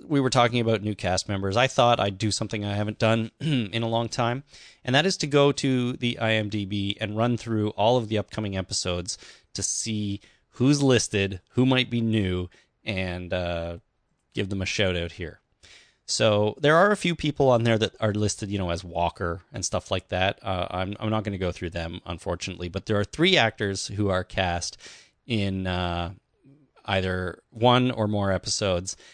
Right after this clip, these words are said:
and some of them have, well, one of them has a character name and some doesn't, so we're gonna go through them really quickly. Billy Shepherd as Jamie, listed in episode five point nine, uh, number ten and number thirteen.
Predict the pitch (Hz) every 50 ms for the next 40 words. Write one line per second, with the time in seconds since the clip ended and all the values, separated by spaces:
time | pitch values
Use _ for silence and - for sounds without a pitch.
0 | _ _ _ _ _ 117 95 95 92 87 - - 135 135 127 127 120 113 107 104
1 | 98 - - 101 101 98 92 92 90 90 - - _ 95 87 85 82 85 - _
2 | _ _ - 123 135 139 127 110 113 98 98 - - 107 98 92 - 104 90 92
3 | 87 85 87 85 - - 98 90 85 90 85 85 - 87 - - - - 90 90
4 | 95 95 104 95 90 110 104 98 - - 101 92 92 87 92 90 87 85 82 -
5 | - 95 85 - 95 87 85 - - - - _ _ 151 180 208 202 165 - -
6 | - 156 151 - - 82 80 98 113 - _ _ _ _ _ _ _ _ - 90
7 | 90 90 92 90 85 87 92 101 104 110 110 87 - - - _ _ _ _ _
8 | _ _ _ 117 120 107 - - 107 107 107 98 104 107 - 107 - - 104 92
9 | - - 113 104 117 127 - - 117 110 104 101 104 101 101 101 117 127 139 139
10 | - _ _ _ _ _ - 98 92 87 87 95 92 90 - - - 120 120 131
11 | 131 - 101 101 95 98 92 92 - - 104 98 - _ - - - 101 92 92
12 | 98 135